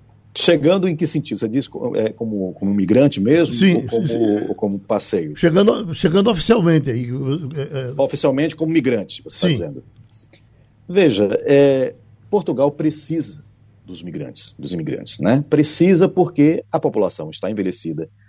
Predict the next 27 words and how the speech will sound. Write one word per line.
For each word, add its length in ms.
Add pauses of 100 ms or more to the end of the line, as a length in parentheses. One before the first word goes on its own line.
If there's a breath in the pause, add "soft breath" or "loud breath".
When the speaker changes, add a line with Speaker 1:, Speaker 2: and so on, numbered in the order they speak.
(120)
Speaker 1:
a 80
população 440
tem 100
cada 200
vez 200
menos, 500
menos 280
filhos, 340 (300 soft breath)
e 80
para 160
você 180
sustentar 600 (280)
um 140
Estado 360
social, 540 (320)
você 240
precisa, 460
a 180
própria 260
Previdência, 540
você 160
precisa 560 (260 soft breath)
de 120
ter 180
mão 180
de 100
obra, 340